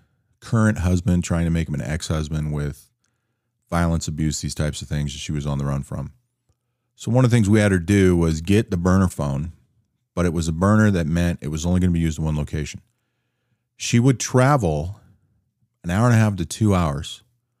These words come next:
to another town in another area that would be no way in connection to her, that made it very difficult for her to be found, even if the guy hired a P I or somebody that knew how to track that phone. She would go there in the area, power the phone up,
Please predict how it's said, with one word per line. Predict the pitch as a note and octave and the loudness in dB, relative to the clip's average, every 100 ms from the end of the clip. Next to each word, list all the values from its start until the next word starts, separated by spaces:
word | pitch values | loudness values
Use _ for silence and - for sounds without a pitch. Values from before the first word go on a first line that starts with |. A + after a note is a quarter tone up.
| _ _ _ _ _ _ | _ _ _ _ _ _
to | G#2 | -2
another | F2+ F2 G#2+ G2+ | 0 4 4 2
town | - F#2 F2+ F2+ | 2 2 2 2
in | D#2+ | 0
another | D#2+ E2 F#2+ F2+ | 0 2 2 0
area | D#2 D#2+ D#2 D#2 | 0 0 0 -2
that | D2+ | -4
would | C#2+ D#2 D2 | -4 -4 -4
be | D#2 | -4
no | D2+ E2 F2 | -2 0 0
way | F2 E2+ D#2+ | 0 0 0
in | E2 D#2+ | -4 -8
connection | - D#2 D2+ E2+ | -6 -6 -6 -6
to | D2+ | -4
her, | D2+ D2 | -4 -4
that | D2 | -6
made | D#2 D2+ | -6 -8
it | |
very | C#2+ E2+ F2+ | -4 -2 0
difficult | E2+ D#2 - D2+ C#2 | 0 -4 -6 -8 -6
for | C#2 | -6
her | D#2 | -4
to | E2 | -2
be | E2 | -4
found, | - D2+ D2 C#2+ | -4 -4 -4 -6
even | F2+ F2+ F2+ - | -2 0 0 0
if | F#2+ F#2+ - _ _ _ _ _ - | 0 0 -2 _ _ _ _ _ -14
the | |
guy | D2+ D#2+ D#2+ | -4 -2 0
hired | D#2+ E2 D2 | 0 -2 -4
a | |
P | - F#2 D#2+ | -4 -2 0
I | E2 | 0
or | D2+ | -2
somebody | - - B2 F#2+ D#2 | -2 2 4 2 0
that | D2+ D2+ | -2 -2
knew | D#2+ | -2
how | D#2 | -4
to | C#2+ | -6
track | - D2 | -6 -6
that | - - | -8 -10
phone. | - D2 D2 _ _ _ _ _ _ | -10 -10 -14 _ _ _ _ _ _
She | - F2 | -6 -6
would | D2+ | 2
go | A2+ B2+ | 4 6
there | G2 E2+ E2+ F2 _ _ _ _ | 4 2 0 -2 _ _ _ _
in | G2+ G#2+ | 2 4
the | A2 F#2+ | 6 6
area, | F2 E2 D#2 D#2+ E2+ _ _ _ _ _ | 4 2 0 -2 -8 _ _ _ _ _
power | F#2+ A2 | 0 2
the | G2+ | 2
phone | F2+ G#2+ G#2 F#2 | 2 2 4 4
up, | D#2 D2+ | 0 -4